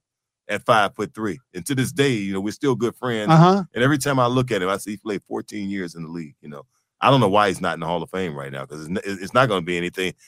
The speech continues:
Speaker 1: I don't think there's another guy ever come along that's gonna, he's a legitimate five-foot-three.
Speaker 2: <laughs>
Speaker 1: You know, I mean, I, you know,
Speaker 2: Right.
Speaker 1: legitimate.
Speaker 2: So, f-, and to, to wrap this up, what do you think of the league today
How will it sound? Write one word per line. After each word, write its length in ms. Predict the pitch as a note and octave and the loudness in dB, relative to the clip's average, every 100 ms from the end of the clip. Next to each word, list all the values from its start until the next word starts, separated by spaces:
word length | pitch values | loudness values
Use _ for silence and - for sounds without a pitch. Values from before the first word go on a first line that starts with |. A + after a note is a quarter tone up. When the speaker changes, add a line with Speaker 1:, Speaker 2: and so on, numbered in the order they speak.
| _ | _
Speaker 1:
I 80 | A2+ | 0
don't 100 | E3 | 2
think 120 | C3 | 0
there's 100 | G#2 | 0
another 220 | G#2 A2 | 0 0
guy 240 | G#2+ A#2 A#2 | 2 2 2
ever 200 | C3 A#2 | 0 -2
come 160 | B2 B2+ | -4 -2
along 260 | B2+ D3+ | -2 -2
that's 140 | G2 E2+ | -6 -6
gonna, 160 | G2+ - _ - | -6 -6 _ 0
he's 140 | E3+ | 2
a 80 | D#3+ | 4
legitimate 520 | B2 G2 - E3+ F#2+ - | 4 4 4 4 4 0
five-foot-three. 680 | F2 D2+ D#2+ D2 - C#2+ - | 0 0 -4 -8 -8 -2 6
Speaker 2:
<laughs> 380 | C3+ - A3+ - | 8 8 6 8
Speaker 1:
You 80 | B3 | 6
know, 240 | E2+ D#2+ | 4 0
I 120 | E2+ | 0
mean, 240 | A#2 G2+ F#2+ | 0 0 0
I, 140 | A2+ | 0
you 100 | A2+ | 0
know, 220 | F2+ D#2+ - - | -2 -2 -6 2
Speaker 2:
Right. 320 | D#3+ F#3+ C3 - _ _ _ | 6 6 4 -2 _ _ _
Speaker 1:
legitimate. 580 | F2 F2 - C#3+ F2+ - _ | -8 0 4 6 4 -2 _
Speaker 2:
So, 420 | - - F3 E3 F#3+ | 0 6 8 8 6
f-, 160 | - | -2
and 260 | - F#3 F#3 | 2 4 6
to, 100 | - | 4
to 140 | F#3+ F#3 | 4 8
wrap 260 | F3+ F#3 | 8 8
this 240 | - D#3 - | 6 4 8
up, 260 | D#3 C3 - _ _ | 8 6 -2 _ _
what 180 | F#3 G3 | 4 8
do 60 | |
you 80 | A3+ | 8
think 200 | C#3+ G3 | 8 6
of 80 | E3+ | 8
the 100 | C#3+ | 8
league 300 | C#3 C#3+ B2+ | 8 6 6
today 460 | B2 A#2+ A2+ F#2+ | 2 2 2 -2